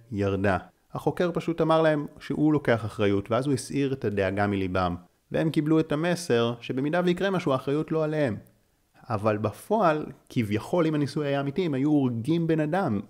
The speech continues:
זה לא הגיוני, אנחנו צריכים לקחת אחריות גם כשיש איזושהי דמות סמכות במקור שאנחנו סומכים עליה. אנחנו תמיד צריכים להיות עם אחריות. נכון, צריך לדעת לשחרר גם, אבל לא לכבות את המוח.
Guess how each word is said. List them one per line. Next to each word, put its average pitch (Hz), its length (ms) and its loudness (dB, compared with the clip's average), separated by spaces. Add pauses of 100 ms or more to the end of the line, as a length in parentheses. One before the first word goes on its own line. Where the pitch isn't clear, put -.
זה 123 140 -2
לא 165 140 4
הגיוני, 156 380 4
אנחנו 110 240 -2
צריכים 151 220 -2
לקחת 139 420 -2
אחריות 127 520 -2 (460)
גם 156 360 0 (420)
כשיש 131 360 4
איזושהי 123 280 -2
דמות 113 360 -4 (280)
סמכות 127 480 0
במקור 113 320 -2
שאנחנו 107 220 -8
סומכים 104 300 -6
עליה. 92 160 -2
אנחנו 110 360 -8 (480)
תמיד 185 260 2
צריכים 151 220 2
להיות 110 200 4
עם 98 100 0
אחריות. - 480 -6 (600)
נכון, 139 360 0 (140)
צריך 123 320 0
לדעת 120 280 2
לשחרר 107 540 0
גם, 85 240 -4 (360)
אבל 92 340 -4 (220)
לא 110 180 4
לכבות 113 480 -2
את - 100 -6
המוח. 90 500 -6